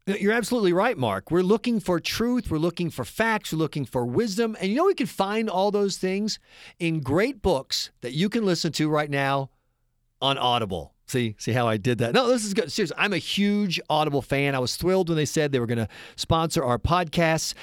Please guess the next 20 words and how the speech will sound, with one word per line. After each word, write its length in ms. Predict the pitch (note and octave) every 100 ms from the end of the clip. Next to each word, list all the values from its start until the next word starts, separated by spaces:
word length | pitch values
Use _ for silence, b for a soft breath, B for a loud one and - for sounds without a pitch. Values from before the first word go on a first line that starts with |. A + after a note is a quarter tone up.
| B -
And 140 | C3+
they've 80 | D3+
got 120 | C#3
a 40 |
great 380 | B2 D#3 G3+ B3+
offer 340 | F3 F3 F3 E3
right 320 | C#3 F3 F#3+
now, 280 | C3+ A#2+ B2
a 120 | G#2
free 400 | - F#3 B3+ C#4+
audiobook 640 | F#3+ F#3+ G3 D3+ C#3 C#3
with 80 | A#2+
a 80 | A2
thirty-day 560 | - E3+ G#3+ A3+ F#3+
free 400 | F#3+ - D3 D#3+
trial 560 | E3+ - C#3 A#2 G2+ G#2 B B
if 120 | B2
you 60 | C3
go 200 | B2+ C3+
to 220 | - C3+